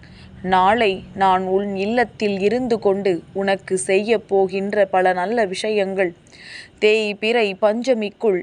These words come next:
பல நல்ல மாற்றங்களை கொண்டு வந்துவிடும். வராகியை ஓரிடத்தில் அமர்த்தி வைப்பது என்பது அத்தனை சுலபமான காரியம் கிடையாது. அந்த காரியத்தை நான் உனக்கு சொல்கிறேன் என்றால்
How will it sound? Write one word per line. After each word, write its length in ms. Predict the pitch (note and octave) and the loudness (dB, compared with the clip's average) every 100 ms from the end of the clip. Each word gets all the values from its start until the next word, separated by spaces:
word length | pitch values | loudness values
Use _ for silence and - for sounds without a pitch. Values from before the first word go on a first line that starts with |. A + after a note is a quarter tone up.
| - | -4
பல 240 | F#3+ F#3+ F#3+ | 0 2 2
நல்ல 320 | F#3 A3+ G#3+ | 0 0 0
மாற்றங்களை 760 | G3 A3+ - A3 G3 G3 F3+ E3+ - | 0 -8 -6 -6 -2 -2 -2 -8 -4
கொண்டு 320 | F#3+ A3 A3 | -4 0 -2
வந்துவிடும். 580 | F#3 F3+ F3+ F3+ F#3 - _ _ _ - - - _ | -2 -6 -6 -6 -8 -12 _ _ _ -20 -20 -20 _
வராகியை 760 | F3 F3+ F#3+ F#3 F3+ G3 F#3+ F3 E3+ _ _ | 2 4 6 4 0 -4 -2 -4 -8 _ _
ஓரிடத்தில் 800 | G#3 G#3 G#3 G3+ A3+ A3+ A#3 G3+ | 2 4 4 2 0 -2 -2 0
அமர்த்தி 460 | F#3+ G#3 B3 - A3+ | 2 0 -4 -6 -2
வைப்பது 500 | G3+ A3 - A3+ G3+ G3 | -2 -2 -2 -2 0 -2
என்பது 400 | F#3+ F#3+ G3 E3+ - | -2 0 0 -2 -6
அத்தனை 440 | - F3 - G3 F3+ | -10 -10 -2 -2 -2
சுலபமான 720 | - G3+ G#3 F#3+ F#3 A3 G3+ | -4 -2 0 -2 -2 -4 -4
காரியம் 560 | F#3+ F#3 A3 A3 F#3+ F#3 | -4 -4 -2 -4 -6 -6
கிடையாது. 540 | F#3+ G#3+ A3 F#3 F3+ - _ - - - - _ | -4 0 2 0 -2 -6 _ -20 -20 -20 -20 _
அந்த 240 | G3+ G#3 G3+ | -2 2 0
காரியத்தை 720 | G#3 G#3 B3 A#3 A3 - G#3+ F#3+ G3+ | 2 2 2 0 -4 -2 -2 -2 -4
நான் 260 | F#3+ F#3+ F#3+ | -2 -2 -4
உனக்கு 380 | G3 G#3 - G3 | -4 -6 -4 -6
சொல்கிறேன் 600 | G3+ A3 A3 G3+ F#3 F#3 | -2 -4 -2 -2 -2 -4
என்றால் 440 | F#3 F#3 F#3+ E3+ | -4 -4 -4 -6